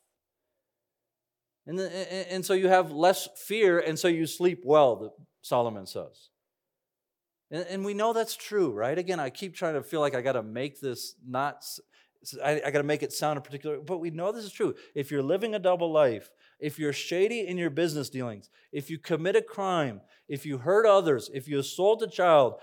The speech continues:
and you are in hiding, you have this fear that everything's gonna come crashing down one day. And so Solomon says, "Don't walk that path because you don't wanna live in terror.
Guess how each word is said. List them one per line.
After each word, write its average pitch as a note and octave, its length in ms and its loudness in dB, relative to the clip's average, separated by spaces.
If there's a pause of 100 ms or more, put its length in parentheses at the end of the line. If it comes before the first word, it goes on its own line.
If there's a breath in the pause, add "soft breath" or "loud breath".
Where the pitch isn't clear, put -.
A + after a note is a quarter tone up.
(180 loud breath)
and D#3 200 0
you A3 200 0
are F#3 220 4
in F3 60 -4
hiding, D3 540 0 (140 soft breath)
you D3 160 -4
have F#3+ 320 2
this A3 180 -2
fear D3+ 480 2 (140 loud breath)
that C#3 140 2
everything's G3+ 500 4
gonna F3 160 2
come E3+ 200 2
crashing G3 600 4
down F#3 260 2
one C3 180 -2
day. G#2+ 240 -10 (260 soft breath)
And D3 140 -4
so D3 120 -2
Solomon G3 480 4
says, C#3+ 320 0
"Don't F#3 300 4
walk A#3+ 320 6
that C#3 240 6
path C3+ 460 0 (180 loud breath)
because D#3 260 2
you E3+ 60 0
don't G3+ 120 2
wanna A3+ 120 0
live F#3+ 160 4
in G3 100 -6
terror. F#3+ 600 2